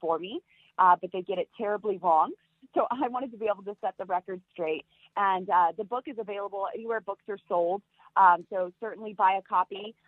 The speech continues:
Um, but also Amazon, um, has a promotion through Audible right now where it's free. Uh, so you could go to audible dot com and download my book. And it's, uh, I recorded it.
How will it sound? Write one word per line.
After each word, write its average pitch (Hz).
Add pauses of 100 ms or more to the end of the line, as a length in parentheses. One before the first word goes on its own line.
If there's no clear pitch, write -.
(140)
Um, 208
but 202
also 220 (120)
Amazon, 202
um, 180
has 190
a 190
promotion 185
through 180
Audible 220
right 160
now 160 (280)
where 269
it's 339 (140)
free. 392 (440)
Uh, 233
so -
you 262
could 359
go 247
to 240
audible 240
dot 208 (100)
com 240
and 202
download 226
my 175
book. 165 (160)
And 190
it's, 196 (280)
uh, 180
I 220
recorded 190
it. 240